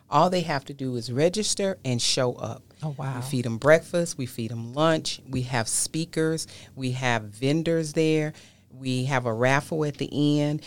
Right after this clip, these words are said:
Speaker 1: and we're not just talking about people that, uh, just come in and speak to them. We're talking about professionals.
Speaker 2: Oh, wow.
Speaker 1: So we have professionals that come in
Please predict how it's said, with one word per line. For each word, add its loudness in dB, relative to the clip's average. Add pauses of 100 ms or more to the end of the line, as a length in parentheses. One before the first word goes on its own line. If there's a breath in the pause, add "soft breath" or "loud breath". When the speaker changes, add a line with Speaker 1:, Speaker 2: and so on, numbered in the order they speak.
(160 loud breath)
Speaker 1:
and 2
we're 4
not 2
just -2
talking 2
about 2
people -2
that, 0
uh, -2
just 0
come -2
in 2
and -2
speak -4
to -8
them. -2
We're -2
talking -2
about -4
professionals. 0
Speaker 2:
Oh, -4
wow. -4
Speaker 1:
So 4
we 2
have -2
professionals 2
that 0
come 2
in 2